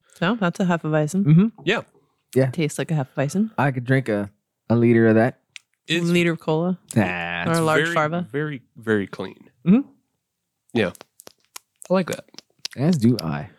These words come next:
Speaker 3: It's definitely much more banana, uh, estery.
Speaker 1: Yes,
Speaker 2: Yeah.
Speaker 1: we have no bananas.
Speaker 2: <laughs> And, and when it comes to the Hefeweizens, I much prefer to go on the banana side rather than the clove side.
Speaker 1: I am opposite.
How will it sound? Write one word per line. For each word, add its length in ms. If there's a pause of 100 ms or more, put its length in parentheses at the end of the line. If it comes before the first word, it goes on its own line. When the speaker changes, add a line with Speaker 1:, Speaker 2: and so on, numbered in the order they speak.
(540)
Speaker 3:
It's 120
definitely 320
much 580
more 180
banana, 460 (1120)
uh, 200 (100)
estery. 480 (180)
Speaker 1:
Yes, 200
Speaker 2:
Yeah. 80
Speaker 1:
we 80
have 160
no 120
bananas. 600 (160)
Speaker 2:
<laughs> 140 (420)
And, 180 (100)
and 200
when 100
it 80
comes 220
to 80
the 100
Hefeweizens, 640
I 80
much 260
prefer 480
to 120
go 180
on 80
the 80
banana 320
side 320
rather 220
than 160
the 80
clove 340
side. 360 (300)
Speaker 1:
I 100
am 300
opposite. 540